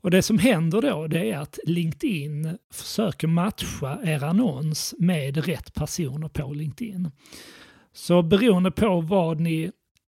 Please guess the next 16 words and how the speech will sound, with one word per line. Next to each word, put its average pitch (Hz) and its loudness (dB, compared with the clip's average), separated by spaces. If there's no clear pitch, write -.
letar 170 -2
efter 165 -4
för - -14
typ 156 -6
av 135 -4
roll, 165 -4
låt 160 -6
säga 156 -6
att - -10
ni 147 -4
letar 151 -6
efter 151 -8
en 143 -6
projektledare 143 -6
i - -10
Stockholm, 160 -6